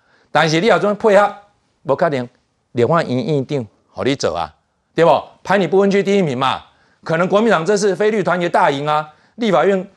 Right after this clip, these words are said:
过半啊，不然的话跟国-，民众党合作，立法院院长就是我们囊中物啊。啊，你这，你这企业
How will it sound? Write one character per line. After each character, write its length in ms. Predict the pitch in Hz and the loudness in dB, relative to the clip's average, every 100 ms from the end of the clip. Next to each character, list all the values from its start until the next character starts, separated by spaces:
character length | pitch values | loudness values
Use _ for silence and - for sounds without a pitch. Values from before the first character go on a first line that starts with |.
| _ _ | _ _
过 160 | 240 214 | 0 2
半 240 | 220 185 | 2 2
啊， 240 | 165 170 - _ | 0 -2 -8 _
不 100 | - | 0
然 100 | 196 | 2
的 80 | 175 | 2
话 80 | 196 | 0
跟 160 | 170 190 | 0 -4
国-， 100 | 160 160 | -6 -4
民 120 | 202 | 0
众 140 | 208 | 0
党 100 | 147 | 0
合 200 | 123 160 | 0 0
作， 280 | 196 190 - _ _ - | 4 2 0 _ _ -6
立 160 | 220 | -2
法 120 | 151 147 | 2 2
院 140 | 190 | 0
院 180 | 202 151 | -2 -2
长 160 | 135 | -4
就 120 | 131 190 | -2 -2
是 80 | |
我 40 | 143 | -2
们 80 | 131 | -2
囊 140 | 143 160 | -4 -2
中 160 | 180 | 0
物 80 | 156 | 0
啊。 60 | 139 _ _ _ _ _ | -4 _ _ _ _ _
啊， 100 | 170 | -4
你 120 | 185 | -2
这， 260 | 160 175 170 - - _ _ _ _ _ | 0 0 0 -6 -20 _ _ _ _ _
你 180 | 160 180 | -4 -2
这 100 | 170 | 0
企 220 | - 196 | 0 0
业 120 | 147 | 0